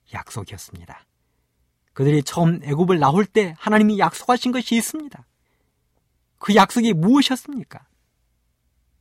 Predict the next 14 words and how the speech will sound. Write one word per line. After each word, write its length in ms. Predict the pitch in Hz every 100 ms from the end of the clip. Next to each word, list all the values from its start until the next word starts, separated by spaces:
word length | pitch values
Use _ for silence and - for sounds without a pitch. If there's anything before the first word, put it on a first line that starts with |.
| _ _ _ _ _
성경에서 640 | _ 180 170 151 127 131 110
찾아보겠습니다. 920 | - 127 107 101 - 98 92 95 - _ _ _ _ _
출애굽기 320 | - 190 160 165
육 140 | 139
장 300 | 160 156 170 _ _
이 100 | 120 104
절. 200 | 90 87 _ _ _ _ _ _ _ _ _ _ _ _ _
하나님이 640 | - 165 147 139 131 113 - _
모세에게 540 | 135 160 - 180 175
말씀하여 540 | 165 151 - 160 151 160
가라사대, 600 | - 90 - 95 110 _ _ _ _ _ _ _ _ _ _
"나는 400 | 143 165 190 180 -
여호와로라. 760 | 160 170 208 127 98 113 104 - _ _ _ _ _ _
내가 460 | 131 139 160 131